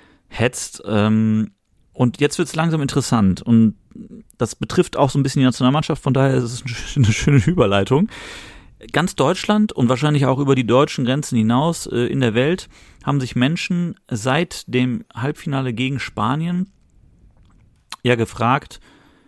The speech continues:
warum hat es eigentlich keinen Handelfmeter gegeben, als, äh, Cucurella, äh, seine, seine Pranke ausgefahren hat. Und es wurden ja alle möglichen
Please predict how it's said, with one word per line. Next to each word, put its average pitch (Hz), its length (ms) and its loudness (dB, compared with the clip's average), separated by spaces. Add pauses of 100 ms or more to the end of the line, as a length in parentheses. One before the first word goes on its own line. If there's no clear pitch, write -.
(340)
warum 127 480 2
hat - 120 -6
es 139 140 -10
eigentlich 123 540 -4
keinen 113 340 -2
Handelfmeter 95 680 0
gegeben, 95 440 0
als, 98 520 -4
äh, 98 380 -2 (640)
Cucurella, 117 800 2 (920)
äh, 107 320 0
seine, 110 840 2
seine 110 180 4
Pranke 98 400 0
ausgefahren 87 560 -8
hat. 90 140 -6
Und 113 340 0
es - 140 -12
wurden 127 160 -2
ja 117 140 2
alle 147 120 2
möglichen 131 380 0